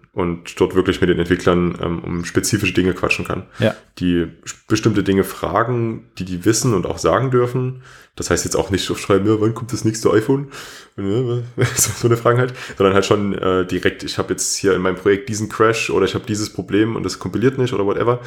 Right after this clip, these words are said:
Speaker 2: Ja.
Speaker 1: Und dann kann man eben zu den Leuten hingehen und sagen, „Hey, was, also ihr baut die Objective-C Runtime, warum crasht das jetzt hier?“ Oder, „Hey, ihr baut das Bildsystem, warum baut das nicht?“
Speaker 2: Ja.
Speaker 1: Und genau, das ist sinnvoll.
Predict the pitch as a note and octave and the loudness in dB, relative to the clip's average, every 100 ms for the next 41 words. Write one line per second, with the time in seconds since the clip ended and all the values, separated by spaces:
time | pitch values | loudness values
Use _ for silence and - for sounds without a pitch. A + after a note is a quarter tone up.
0 | - A2+ - F#2 F2+ G2+ F#2+ - F#2+ F#2+ | -8 -6 -2 0 0 2 0 2 2 4
1 | F#2 F#2 F#2 F2+ E2+ E2 E2 F2 F2+ E2+ | 4 2 0 0 0 -2 -2 0 2 2
2 | - - - _ - F#2+ F2+ F#2+ F#2+ G#2+ | -2 -8 -12 _ -10 -6 -2 0 4 4
3 | B2+ A#2 A2+ A2 - A#2 A#2 A#2 A#2+ G2 | 4 2 0 -2 -2 0 0 2 2 2
4 | F#2 - A#2 C#3+ C3 B2+ C3 C3 B2 F#2+ | 0 2 0 2 -2 -2 2 4 4 4
5 | F2+ F#2 F#2+ G2 G2 G2 F#2+ - A2+ A#2 | 2 2 2 0 2 0 0 -2 -2 -4
6 | - A#2 G2 F#2 F2 G#2 C3+ C#3 C#3+ - | -2 -2 -2 -6 0 0 0 -2 -6 -8
7 | - - - - A2 - _ _ - F#2 | -18 -18 -14 -2 -2 -2 _ _ -2 -2
8 | F#2 F2 - - _ _ _ G2+ F2+ F#2 | 0 -4 -6 -8 _ _ _ 2 4 2
9 | - A#2 B2+ C#3 D3 D#3 | 2 2 0 2 0 0